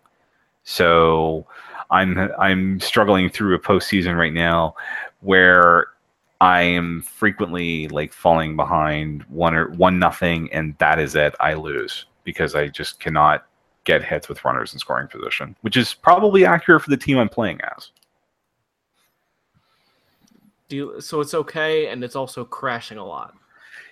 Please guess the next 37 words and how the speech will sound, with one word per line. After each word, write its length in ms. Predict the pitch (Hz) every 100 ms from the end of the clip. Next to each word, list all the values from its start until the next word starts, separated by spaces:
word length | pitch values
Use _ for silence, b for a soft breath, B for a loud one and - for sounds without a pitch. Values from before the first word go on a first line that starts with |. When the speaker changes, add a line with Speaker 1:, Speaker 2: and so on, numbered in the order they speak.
| B 90
Speaker 1:
Yeah, 300 | 85 80 80
it's, 260 | - -
it's 400 | 90 98 95 -
okay. 640 | 101 - 92 85 82 82 85
It, 300 | - 98 -
it, 280 | 120 - - _ _ -
I 80 | 110
mean, 380 | 110 107 104 -
it's, 560 | 110 104 - - - -
it's 240 | 107 -
nice 540 | 120 120 127 127 - -
as 220 | 95 98
a, 200 | 87 82 - _
as 140 | 87 87
a 240 | 82 82
wait 360 | 76 85 87 87
until 460 | 87 - 90 78
Hamster 400 | 73 80 76 82
finally 260 | - 80 78
gets 220 | 78 -
around 140 | 80 78
to 80 |
putting 200 | 80 80
Baseball 360 | 73 76 - 76
Stars 340 | - 76 - -
two 440 | - - 82 82
out, 400 | 82 95 98 - - _ -
because 300 | - 76 - -
that'll 280 | 73 78
probably 320 | - 85 82 80
be 180 | 85
the 80 | 85
best 440 | 80 82 - - _ -
Switch 380 | - 87 80 85
experience 520 | - 90 85 85 82
for 140 | -
baseball 680 | - 80 - - 82 85 -